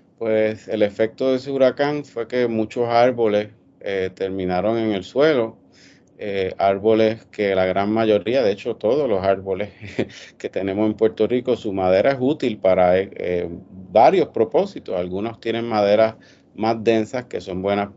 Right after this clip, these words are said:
como material estructural, otros tienen maderas menos densas que sirven, eh, hasta para hacer instrumentos.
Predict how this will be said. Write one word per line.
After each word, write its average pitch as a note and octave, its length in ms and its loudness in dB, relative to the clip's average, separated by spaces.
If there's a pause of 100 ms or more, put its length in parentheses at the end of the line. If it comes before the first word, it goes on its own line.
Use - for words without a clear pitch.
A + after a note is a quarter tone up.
como F#2+ 180 -6
material F2+ 460 2
estructural, G#2 600 0
otros A2+ 300 -4
tienen B2+ 260 -6
maderas A#2+ 440 2
menos A#2 320 -2
densas A#2+ 320 -2
que G#2 160 -6
sirven, G2+ 500 -4 (320)
eh, G2+ 240 0
hasta F#2 300 -2
para F2+ 160 2
hacer F#2+ 200 -6
instrumentos. G#2 840 -2